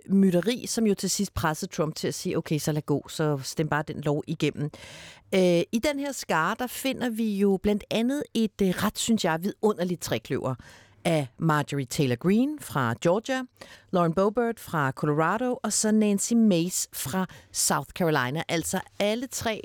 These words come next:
øh, damer, der sidder i, øh, repræsentanternes hus for republikanerne.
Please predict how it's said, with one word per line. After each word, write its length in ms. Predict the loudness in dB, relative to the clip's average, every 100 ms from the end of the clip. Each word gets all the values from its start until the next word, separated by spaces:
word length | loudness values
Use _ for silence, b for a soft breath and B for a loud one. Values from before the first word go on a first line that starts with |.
| -8
øh, 160 | -2 0 0
damer, 300 | 0 0 -2
der 400 | -2 -2 -2 -4
sidder 340 | -2 -2 -2 -2
i, 240 | 0 2
øh, 40 | 2
repræsentanternes 920 | 0 -4 -4 -4 -4 -4 -2 -4 -2
hus 320 | -4 -4 -8 B B B B
for 200 | -4 -2
republikanerne. 800 | -2 -6 -4 -4 -2 -2 -6